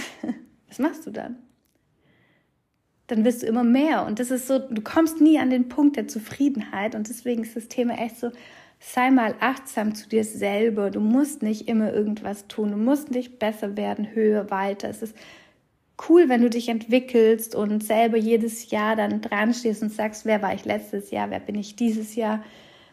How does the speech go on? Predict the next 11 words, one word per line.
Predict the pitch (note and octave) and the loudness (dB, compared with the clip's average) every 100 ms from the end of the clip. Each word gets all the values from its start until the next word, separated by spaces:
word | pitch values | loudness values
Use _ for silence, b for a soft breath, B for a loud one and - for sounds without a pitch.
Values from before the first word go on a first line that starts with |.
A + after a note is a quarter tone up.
| B _ _ | B _ _
Ähm, | A3+ A3 A3 G#3+ - | -2 -2 -2 -4 0
einfach | A3+ A3 A3 | 0 0 -4
schon | - A3+ | -2 0
mal | G#3+ | 0
die | G#3 | -2
Entwicklung | G#3 B3 A#3 G#3+ G#3+ | -2 -4 -2 -2 0
bei | G3+ | -2
sich | G3+ G#3+ - | -2 -6 -4
selbst | G#3 G#3 A3+ - - | 0 0 0 -6 -10
zu | G3+ | -10
sehen. | G#3 G3+ G#3+ B3 B3 - | -4 0 2 2 0 -6